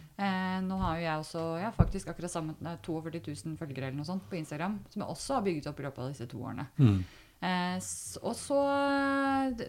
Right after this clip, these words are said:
Speaker 1: var det jo sånn at dette gikk jo kjempebra, men jeg på en måte fant jo ut at du tjener jo ikke nok til å kunne ta en decent lønn,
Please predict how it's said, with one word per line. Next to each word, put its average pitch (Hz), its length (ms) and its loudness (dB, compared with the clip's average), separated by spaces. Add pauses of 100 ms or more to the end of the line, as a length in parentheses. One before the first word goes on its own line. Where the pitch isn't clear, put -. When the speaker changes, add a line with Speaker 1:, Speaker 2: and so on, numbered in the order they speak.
Speaker 1:
var 226 180 2
det 277 120 2
jo 269 80 0
sånn 226 80 2
at 226 120 0
dette 202 460 2
gikk 180 220 -4
jo 247 100 4
kjempebra, 254 600 2
men 285 140 6
jeg 262 680 6
på - 60 2
en 269 60 6
måte 214 500 2
fant 208 220 0
jo 277 120 0
ut 196 140 0
at 190 160 2
du 185 600 0
tjener 156 240 -2
jo 139 60 -4
ikke 165 760 -2
nok 175 380 -4
til 170 260 -4
å 170 260 -2
kunne 175 220 -4
ta 143 260 -8
en 160 160 -4
decent 156 380 -6
lønn, 240 300 2